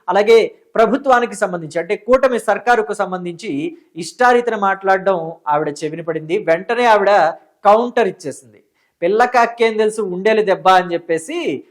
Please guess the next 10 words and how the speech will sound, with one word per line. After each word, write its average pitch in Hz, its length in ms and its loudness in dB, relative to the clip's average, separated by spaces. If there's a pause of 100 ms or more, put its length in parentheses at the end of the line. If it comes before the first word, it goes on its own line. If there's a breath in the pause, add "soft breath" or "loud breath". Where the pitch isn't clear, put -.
(160 soft breath)
పెద్దవాళ్ళు 214 420 4
ఊరికనే 202 320 0
అనరు. 185 520 0 (260 soft breath)
బైరెడ్డి 214 480 2
సిద్ధార్థ 214 500 0
రెడ్డి 190 280 0
లాంటి 180 260 -4
వాళ్ళకి 170 300 0
ఏం 175 120 -6
తెలుస్తుంది, 165 800 -8